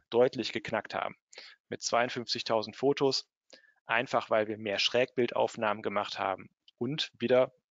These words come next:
weil der Bildausschnitt am Boden kleiner ist. Ähm, wir hätten theoretisch ja mit über zweihundert Metern fliegen können und immer noch brauchbare Ergebnisse erzielt für die Orthofotos.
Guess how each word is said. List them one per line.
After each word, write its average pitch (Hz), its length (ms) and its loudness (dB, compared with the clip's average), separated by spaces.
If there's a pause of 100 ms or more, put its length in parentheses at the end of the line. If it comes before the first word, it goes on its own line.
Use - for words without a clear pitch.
(140)
weil 107 120 0
der 104 120 2
Bildausschnitt 113 680 0
am 110 180 -4
Boden 110 400 -4 (840)
kleiner 113 420 0
ist. - 300 -6 (540)
Ähm, 107 280 -4 (240)
wir 107 80 0
hätten 127 200 0
theoretisch 120 580 2
ja 113 100 4
mit 107 240 -4
über 120 240 0
zweihundert 120 480 0
Metern 120 500 0
fliegen 139 420 -6
können 117 280 0
und 117 180 -8
immer 127 200 0
noch 113 200 -2
brauchbare 110 560 0
Ergebnisse 107 540 -4
erzielt 104 380 -8
für - 100 -16
die - 100 -8
Orthofotos. - 760 -6